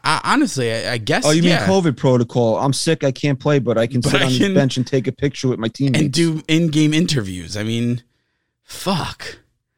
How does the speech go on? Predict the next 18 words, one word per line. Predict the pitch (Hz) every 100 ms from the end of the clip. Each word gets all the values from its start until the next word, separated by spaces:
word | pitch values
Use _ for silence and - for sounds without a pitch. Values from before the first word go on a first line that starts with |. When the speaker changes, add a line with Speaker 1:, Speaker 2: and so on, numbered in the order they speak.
| _ -
Speaker 1:
But | 196
I, | 196
at | 196 226
least, | 294 -
at | 160 190
least, | 262 226
like, | 123
Gerrit | 113 104 -
Cole | 101
was | 95 98
there | 98
and | 95 92
stuff. | - 98 87
But | 110 101 - _ _ _ _ _ -
honestly, | 170 175 147 131
that | 123 185
was | 196
the | 160